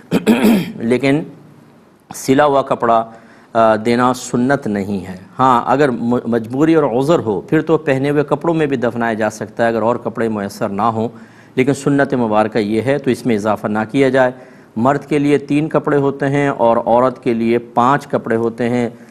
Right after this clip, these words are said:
सिला हुआ दुपट्टा वगैरह जो है, ये खिलाफ सुन्नत होगा। एक किसी ने पूछा कि खैबर की जंग में <clears throat> नबी करीम सल्लल्लाहु अलैहि वसल्लम ने हज़रत अली रज़ी अल्लाह ताला अन्हु की आँखों में आशूब चश्म हुआ था, बीमारी थी,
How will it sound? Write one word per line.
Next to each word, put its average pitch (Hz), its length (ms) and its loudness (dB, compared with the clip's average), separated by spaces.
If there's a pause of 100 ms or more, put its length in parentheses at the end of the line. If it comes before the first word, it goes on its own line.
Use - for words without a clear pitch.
सिला 143 260 2
हुआ 139 140 2
दुपट्टा 120 440 -2
वगैरह 110 320 0
जो 107 140 -2
है, 113 160 0
ये 123 240 0 (100)
खिलाफ 107 300 0
सुन्नत 95 440 -8
होगा। 92 240 -6 (480)
एक 160 160 4
किसी 175 200 0
ने 175 80 2
पूछा 160 380 0
कि 160 140 -2
खैबर 139 380 0
की 139 140 -2
जंग 120 220 2
में 117 240 0 (320)
<clears throat> 175 80 -2 (440)
नबी 135 300 2
करीम 143 280 0
सल्लल्लाहु 127 540 0
अलैहि 135 100 0
वसल्लम 123 360 -2
ने 127 80 -2
हज़रत 127 420 -4
अली 120 320 0
रज़ी 120 240 0
अल्लाह 117 400 0
ताला 113 340 2
अन्हु 110 400 -4
की 120 400 -2 (320)
आँखों 113 280 0
में 127 120 0
आशूब 117 340 0
चश्म 135 400 -4
हुआ 127 260 2
था, 120 320 -2
बीमारी 113 400 0
थी, 113 220 -8